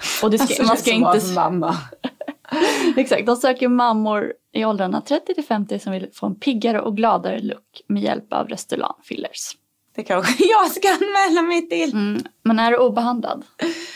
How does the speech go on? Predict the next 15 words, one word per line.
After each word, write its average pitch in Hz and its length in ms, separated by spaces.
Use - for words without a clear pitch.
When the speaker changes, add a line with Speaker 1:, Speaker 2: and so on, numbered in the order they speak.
Speaker 2:
Eh, 233 60
ja, 208 580
jag 202 120
har 339 200
ingen 349 120
filler. - 440
Alltså 208 140
jag 220 80
har 202 380
ju 294 160
provat, 311 440
men 160 160
det 165 80
var 226 140
ju, 214 440